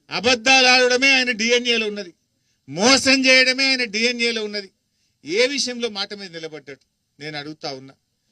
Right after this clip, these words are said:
ఇవాళ ప్రజలను దగా చేయడం,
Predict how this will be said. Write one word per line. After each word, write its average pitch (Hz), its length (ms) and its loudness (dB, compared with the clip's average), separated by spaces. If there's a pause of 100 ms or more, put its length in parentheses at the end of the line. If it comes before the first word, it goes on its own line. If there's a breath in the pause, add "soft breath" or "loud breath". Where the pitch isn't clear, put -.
(300)
ఇవాళ 196 360 -4 (680)
ప్రజలను 214 640 -4 (440)
దగా 165 340 -2
చేయడం, 240 480 -2